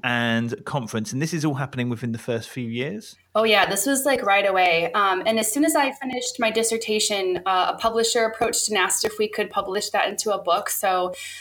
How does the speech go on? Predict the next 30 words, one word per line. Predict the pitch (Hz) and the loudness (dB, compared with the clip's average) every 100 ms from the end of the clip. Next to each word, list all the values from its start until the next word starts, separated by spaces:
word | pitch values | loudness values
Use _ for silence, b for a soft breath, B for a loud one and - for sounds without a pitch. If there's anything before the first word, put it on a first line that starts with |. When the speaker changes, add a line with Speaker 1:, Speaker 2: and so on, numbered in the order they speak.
| B B | B B
Speaker 2:
within | 254 247 285 | 2 4 4
Speaker 1:
<laughs> | 277 226 | 4 2
Speaker 2:
a | 214 202 | 0 -2
year | 254 262 226 226 | -4 2 4 4
of | 214 208 202 | 4 2 2
leaving | 247 233 247 233 | 2 4 4 4
my, | 214 208 - | 4 4 4
um, | 208 196 190 | 2 2 2
company, | - 226 226 202 180 | -2 -2 0 0 0
within | 175 202 214 220 220 | -2 -8 -4 -2 2
a | |
year | 214 | 2
of | 208 | 2
leaving | 208 202 | 0 0
my | 180 | 0
salary | 180 214 196 185 170 | 0 2 2 0 -2
job, | 165 165 160 - | -2 -2 -2 0
I | 180 | -2
had | 175 180 170 | 0 -2 -2
a | |
book | 165 180 175 | -2 -6 -4
out. | 156 156 - b b b b | -4 -4 -10 b b b b
Um, | 190 180 170 165 160 | -2 0 -2 -6 -4
so | - - 196 190 | 0 4 4 4
yeah, | 180 165 | 2 4
it | 220 | 6
all | 233 | 4
happened | 220 202 185 180 | 4 0 -2 -2
really | 180 175 | -2 -2
fast. | 170 151 156 156 - | -2 -2 -2 -4 -8